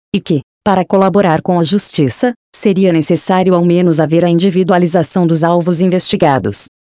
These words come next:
Por outro lado, o Superior Tribunal de Justiça, S T J, afirmou, ao negar o recurso do Google, que o direito ao sigilo não é absoluto e pode ser flexibilizado para colaborar com investigações.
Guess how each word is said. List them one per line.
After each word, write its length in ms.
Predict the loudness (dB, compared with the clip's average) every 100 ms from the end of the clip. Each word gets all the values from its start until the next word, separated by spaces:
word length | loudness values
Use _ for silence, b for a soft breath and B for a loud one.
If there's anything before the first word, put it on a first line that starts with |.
| _
Por 160 | 0 2
outro 340 | 2 0 0
lado, 380 | 2 2 0 -2 -4 _
o 60 | -2
Superior 540 | -2 0 2 2 0
Tribunal 500 | 0 0 0 2 0
de 140 | -2
Justiça, 640 | -2 -2 -2 -2 -2 -2 -8 -6 -2
S 240 | 0 0
T 180 | 0 0
J, 480 | 2 0 0 -2 -4 _ -6
afirmou, 540 | -2 0 0 2 0 -4 _
ao 100 | 0
negar 420 | 2 2 0 2 2
o 20 |
recurso 520 | 0 0 -2 0 -2
do 100 | -2
Google, 360 | 0 0 0 -2 _ -4
que 140 | 0
o 60 | 0
direito 420 | 0 0 0 0
ao 80 | -2
sigilo 500 | 0 0 2 2 2
não 160 | 2
é 120 | 2 0
absoluto 560 | -2 0 0 2 0
e 20 |
pode 240 | 0 0 -2
ser 240 | -2 -4
flexibilizado 920 | 0 0 0 0 0 0 0 0 -2
para 200 | -2 -2
colaborar 580 | 0 0 2 2 2 0
com 180 | 0 0
investigações. 1000 | 2 0 -2 -2 -2 -2 -2 -2 -4